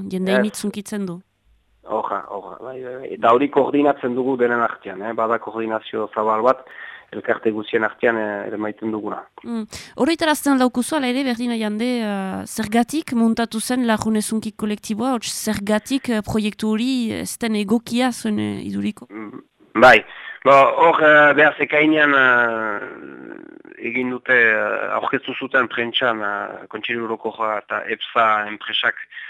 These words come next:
Speaker 2: eh, Lagungo tren txikiak kudeatzen den enpresak, eh, aurkeztu zuten, eh, ze, ze egitasmo zuten, eh, Lagungo trenari buruz, baina haratago ere, bon, kaskoa eta beste,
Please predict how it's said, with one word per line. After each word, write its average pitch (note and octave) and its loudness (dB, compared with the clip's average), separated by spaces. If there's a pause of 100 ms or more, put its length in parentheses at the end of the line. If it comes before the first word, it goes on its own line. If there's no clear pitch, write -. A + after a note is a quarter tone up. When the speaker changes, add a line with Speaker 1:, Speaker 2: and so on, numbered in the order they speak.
(280)
Speaker 2:
eh, G2+ -6
Lagungo A2 -4
tren A#2+ -4
txikiak A#2 -4
kudeatzen A2+ -4
den A2+ -2
enpresak, A2+ 0
eh, A2 0
aurkeztu A#2+ -8
zuten, B2 0
eh, A2+ 2 (720)
ze, B2+ 4 (520)
ze C3 2
egitasmo B2+ 0
zuten, B2+ 0
eh, A2 2
Lagungo A#2+ 0
trenari C3 -2
buruz, C#3 -2
baina B2 2
haratago B2 2
ere, B2+ 4
bon, A#2 -4
kaskoa A#2+ 0
eta A2+ 0
beste, A2 -4